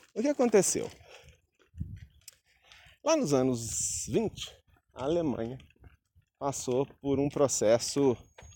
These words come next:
parecido com o que a gente tá vivendo no Brasil atualmente. Um processo onde as coisas ficam muito caras, onde os governantes são um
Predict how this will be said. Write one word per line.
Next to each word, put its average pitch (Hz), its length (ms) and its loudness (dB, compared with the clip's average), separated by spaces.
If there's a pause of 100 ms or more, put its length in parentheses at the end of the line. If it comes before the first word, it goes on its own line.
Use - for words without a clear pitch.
(680)
parecido 165 480 2
com 175 220 0
o 175 40 0
que 185 80 4
a 156 60 6
gente 151 220 2
tá 143 140 4
vivendo 127 440 2
no 127 100 0
Brasil 123 500 4
atualmente. 120 800 0 (1600)
Um 135 80 -6
processo 147 580 4
onde 113 400 2 (520)
as - 100 -16
coisas 139 260 2
ficam - 200 -6
muito 117 220 -4
caras, 127 500 -2 (880)
onde 139 200 0
os 139 80 4
governantes 127 680 4
são 123 320 0
um 110 240 -10